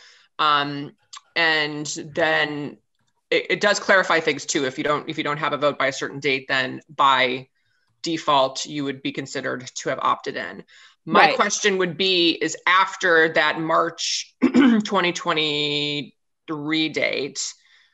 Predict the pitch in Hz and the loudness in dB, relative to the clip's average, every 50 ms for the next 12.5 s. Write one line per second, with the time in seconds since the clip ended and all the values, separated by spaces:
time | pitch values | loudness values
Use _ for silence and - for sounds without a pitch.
0 | _ _ _ _ _ _ 165 165 160 151 156 151 147 143 147 147 147 147 147 147 | _ _ _ _ _ _ 2 4 6 6 6 6 4 2 0 -2 -4 -6 -8 -8
1 | - - 170 151 151 180 196 190 180 175 170 170 160 196 - - _ _ - 175 | -8 -10 -10 -2 2 2 4 6 6 6 6 4 4 -2 -4 -6 _ _ -10 -10
2 | 165 147 147 180 175 175 180 190 - - 185 147 - - 190 185 180 180 175 175 | -10 -4 0 2 4 4 4 2 0 -4 -10 -14 -10 -8 -6 -2 -2 0 0 0
3 | 175 170 170 170 170 170 170 170 151 151 151 - - - - 175 160 160 156 156 | 0 0 0 -2 -2 0 0 2 2 2 0 -2 -6 -4 0 2 4 4 2 2
4 | 160 160 - - 220 196 165 165 - 160 160 160 156 147 143 - 147 147 147 165 | 0 -6 -8 -6 -6 -6 -6 -6 -8 -6 -4 -4 -4 -4 -4 0 2 2 2 2
5 | 196 - - - - _ _ - 165 156 160 156 - _ - - - - 165 151 | 0 -4 -10 -18 -20 _ _ -6 -6 -6 -6 -10 -12 _ -18 -8 -2 0 2 2
6 | 147 147 143 143 143 135 143 147 147 _ _ _ _ - 156 160 160 151 147 143 | 2 2 0 0 -2 -4 -8 -10 -14 _ _ _ _ -14 -8 -2 0 0 2 2
7 | 147 156 170 190 196 240 233 _ _ _ _ _ _ _ _ _ _ _ _ - | 2 2 0 -2 -4 -8 -12 _ _ _ _ _ _ _ _ _ _ _ _ -20
8 | - - _ - - - 262 254 277 277 - 294 233 226 247 233 214 240 226 247 | -20 0 _ 4 4 6 6 4 4 6 2 0 4 4 4 6 6 6 6 6
9 | 233 233 254 247 233 - _ - 294 - _ 233 226 220 - - 226 233 226 233 | 6 6 4 2 0 0 _ -18 -20 -8 _ -4 -4 -4 -2 2 6 6 6 6
10 | 233 240 247 240 233 226 - - 233 240 240 240 233 220 - 226 220 226 233 214 | 6 4 4 2 0 -2 -2 -4 -4 -4 -4 -6 -8 -6 -4 -4 -4 -4 -8 -10
11 | - 226 214 202 220 214 220 233 - - 214 202 - - 233 226 220 214 220 226 | -8 -10 -6 -4 -4 -4 -4 -4 -8 -12 -12 -12 -10 -8 -8 -6 -6 -6 -4 -4
12 | 226 226 214 208 208 196 214 220 208 202 | -4 -4 -4 -4 -6 -6 -8 -10 -12 -16